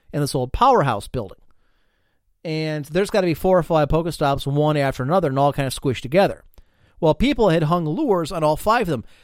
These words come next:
There are, this is about eight o'clock, nine o'clock at night now.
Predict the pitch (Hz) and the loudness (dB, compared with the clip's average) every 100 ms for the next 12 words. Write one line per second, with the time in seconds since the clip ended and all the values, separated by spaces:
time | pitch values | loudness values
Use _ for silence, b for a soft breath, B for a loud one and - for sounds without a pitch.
0 | b - 214 349 320 190 185 190 - 269 | b -2 4 4 6 6 6 4 -2 -2
1 | - 269 196 190 170 - _ - 202 233 | -2 0 4 4 4 0 _ 0 0 0
2 | 202 202 - 175 175 170 160 151 135 139 | 2 2 2 -2 -2 0 0 -2 -4 -4
3 | 117 - | -10 -14